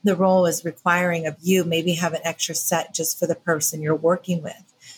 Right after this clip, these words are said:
just so you can succeed from the beginning when you show up on site. Um, couple other things to know is how your hair is to be done,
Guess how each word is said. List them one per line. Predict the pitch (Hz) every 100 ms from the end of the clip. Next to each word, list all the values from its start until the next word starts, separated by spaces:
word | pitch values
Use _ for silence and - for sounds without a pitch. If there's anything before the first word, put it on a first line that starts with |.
| _ -
just | 214 208
so | 214
you | 190
can | 185 190 175
succeed | 165 - 175 165 160
from | 175 156 160
the | 147
beginning | 151 151 151 151 143 143
when | 151 151
you | 151
show | 147 151 139
up | 135 -
on | 127 127
site. | - 127 - - - - _ _ _ _ _ _ _
Um, | 170 160 156 151 147
couple | - 180 175
other | 180 175 170 170
things | - 170 165 -
to | 185
know | 170 160 165 170 -
is | 165 160 156 156
how | -
your | 160 156 147
hair | 151 165 151
is | 160 160 -
to |
be | 175 185
done, | 185 185 233 -